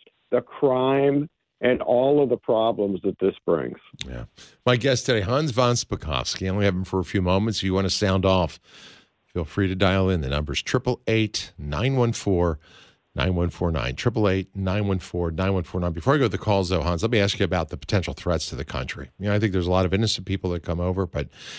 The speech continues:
Speaker 2: you know, Maggie, uh, my producer, was sharing a piece of audio that we heard right before we came on, uh, about somebody who crossed over.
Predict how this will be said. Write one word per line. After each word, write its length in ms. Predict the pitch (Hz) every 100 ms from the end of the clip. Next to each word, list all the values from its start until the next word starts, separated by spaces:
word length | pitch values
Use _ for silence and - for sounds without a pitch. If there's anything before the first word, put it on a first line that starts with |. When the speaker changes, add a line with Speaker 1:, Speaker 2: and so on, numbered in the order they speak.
| - - - _
Speaker 2:
you 80 | 104
know, 260 | 90 82 85 95
Maggie, 640 | 107 104 113 120 104 92 90
uh, 120 | 92
my 140 | 90
producer, 400 | 87 104 107 - 85
was 80 | -
sharing 260 | 101 90
a 40 | 82
piece 260 | 101 87
of 100 | 80
audio 380 | 82 90 92 76
that 140 | 71
we 140 | 69 85
heard 280 | 87 87 80
right 140 | 85
before 180 | - 87
we 80 | 80
came 300 | - 90 80
on, 300 | 95 92 80
uh, 240 | 65 82 -
about 320 | 80 78 -
somebody 240 | 120 107
who 120 | 87
crossed 600 | 87 - 101 104 113 - -
over. 640 | 107 113 92 78 78